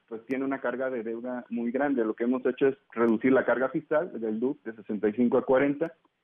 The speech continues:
y vamos a tener estrategias conjuntas para abordar el reto, eh, de refinanciar la deuda y también de poder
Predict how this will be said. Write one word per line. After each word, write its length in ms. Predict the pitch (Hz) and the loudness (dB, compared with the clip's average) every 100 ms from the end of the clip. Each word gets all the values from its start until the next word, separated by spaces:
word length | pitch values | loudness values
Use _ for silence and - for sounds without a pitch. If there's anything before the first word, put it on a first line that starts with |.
| _ | _
y 60 | - | -2
vamos 320 | 139 139 147 | 0 0 0
a 140 | 143 127 | -2 -2
tener 240 | 127 127 131 | -2 -2 -2
estrategias 500 | 131 123 123 135 123 | -4 -4 -4 -6 -6
conjuntas 540 | 117 113 123 123 127 | -8 -4 -2 -2 -4
para 180 | - 113 | -2 0
abordar 360 | 110 110 117 113 | 2 2 0 0
el 80 | |
reto, 440 | 110 113 - 120 120 - | -2 -2 -2 -4 -4 -6
eh, 260 | 110 110 110 | -4 -2 0
de 100 | 143 | 0
refinanciar 540 | 156 147 135 127 131 | 2 0 0 2 2
la 140 | 135 | 2
deuda 260 | 127 135 151 | 2 0 0
y 40 | |
también 300 | 139 120 120 127 | -2 -4 -2 -2
de 80 | |
poder 420 | 123 117 120 120 | -2 0 2 0